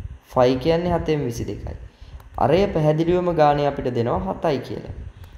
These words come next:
ඒ අනුව අපි මෙයාව සුළු කරමු. හතට හතේ එකයි, මේ හතට හතේ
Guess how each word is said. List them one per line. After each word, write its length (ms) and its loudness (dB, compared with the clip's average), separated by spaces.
ඒ 180 0
අනුව 140 4
අපි 160 0
මෙයාව 320 2
සුළු 240 -2
කරමු. 340 0
හතට 360 -4
හතේ 380 0
එකයි, 260 0
මේ 200 0
හතට 280 0
හතේ 340 0